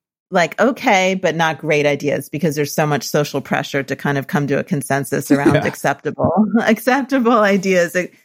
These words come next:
Speaker 1: ideas that are acceptable to the whole group. So
Speaker 2: Yeah.
Speaker 1: the way to get the best of both is to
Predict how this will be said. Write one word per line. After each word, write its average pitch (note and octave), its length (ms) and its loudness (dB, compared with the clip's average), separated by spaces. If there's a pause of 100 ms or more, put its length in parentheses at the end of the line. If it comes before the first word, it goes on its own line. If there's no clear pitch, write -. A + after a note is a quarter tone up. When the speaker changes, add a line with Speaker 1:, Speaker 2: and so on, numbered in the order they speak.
(140)
Speaker 1:
ideas E3+ 280 -2
that E3 100 0
are D#3+ 60 2
acceptable D3+ 540 0
to C#3 140 0
the C#3 140 0
whole C#3+ 180 0
group. C#3 320 0
So D#3+ 400 0 (260)
Speaker 2:
Yeah. E2+ 380 -8
Speaker 1:
the F3 240 2
way E3+ 280 2
to G3 140 -2
get E3+ 220 0
the E3 80 0
best D#3 500 -2
of D3 200 -2
both D#3+ 480 2
is F3 240 -2
to F3 380 0